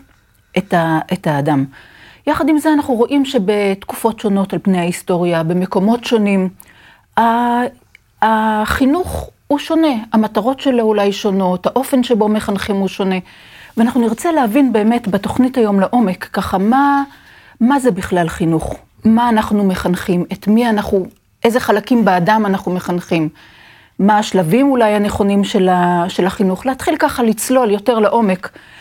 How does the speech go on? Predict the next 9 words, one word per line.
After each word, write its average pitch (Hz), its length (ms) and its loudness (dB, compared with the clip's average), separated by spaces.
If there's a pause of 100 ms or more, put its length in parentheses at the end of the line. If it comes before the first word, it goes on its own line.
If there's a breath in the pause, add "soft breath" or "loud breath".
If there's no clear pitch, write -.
(140 loud breath)
לנושא 208 420 0
הזה 240 240 2
של 220 180 -2
באמת 208 400 0 (100)
איך - 380 0 (420)
מעצבים, 214 760 2 (640)
אה, 185 40 0 (280)
בן 165 220 2
אדם. 143 300 0